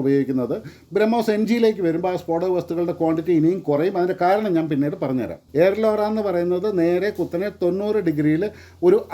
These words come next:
അൺപ്രഡിക്റ്റബിൾ ആയിട്ടുള്ള ഒരു ഡിസെന്റ് ആണ്. അതുകൊണ്ട് തന്നെ അങ്ങേ അറ്റത്തെ ടെർമിനൽ സ്പീഡും ഇതിനുണ്ടാകും. അതുകൊണ്ട് ഇതിനെ ഇന്റർസെപ്റ്റ് ചെയ്യാന്ന് പറയുന്നത് നടക്കുന്ന കാര്യമല്ല. ബ്രഹ്മോസിൻ്റെ കാര്യത്തിലേക്കെന്ന് പറഞ്ഞു കഴിഞ്ഞാൽ ഒന്നത് സൂപ്പർസോണിക് ആണ്. സീ സ്കിമ്മിങ്, അതായത് ഭൂമിയോട്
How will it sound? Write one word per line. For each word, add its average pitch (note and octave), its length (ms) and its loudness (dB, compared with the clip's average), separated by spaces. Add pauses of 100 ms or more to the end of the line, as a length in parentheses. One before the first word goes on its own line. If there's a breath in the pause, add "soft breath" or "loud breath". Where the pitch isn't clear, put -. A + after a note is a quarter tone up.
അൺപ്രഡിക്റ്റബിൾ A3+ 800 0
ആയിട്ടുള്ള G3+ 400 0
ഒരു F#3+ 180 2
ഡിസെന്റ് E3+ 400 2
ആണ്. F3 180 0 (160)
അതുകൊണ്ട് A3 340 2
തന്നെ G#3 180 -2
അങ്ങേ F#3+ 240 0
അറ്റത്തെ A3+ 420 -4 (120)
ടെർമിനൽ G#3+ 480 0
സ്പീഡും G#3+ 420 0
ഇതിനുണ്ടാകും. D#3 640 2 (340 loud breath)
അതുകൊണ്ട് G#3+ 300 2
ഇതിനെ G3 240 -2
ഇന്റർസെപ്റ്റ് E3 380 -2
ചെയ്യാന്ന് C#3+ 240 2
പറയുന്നത് D#3 340 -2
നടക്കുന്ന D3 340 -2
കാര്യമല്ല. F#2+ 320 -4 (520 soft breath)
ബ്രഹ്മോസിൻ്റെ A#3+ 460 2
കാര്യത്തിലേക്കെന്ന് G3 580 -2
പറഞ്ഞു F3+ 220 -2
കഴിഞ്ഞാൽ F3+ 300 -2
ഒന്നത് F#3 260 0 (120)
സൂപ്പർസോണിക് F3+ 640 -2
ആണ്. E3 160 0 (420 loud breath)
സീ A3 120 2 (120)
സ്കിമ്മിങ്, G3+ 400 -2
അതായത് E3 260 0 (120)
ഭൂമിയോട് G#3 380 -2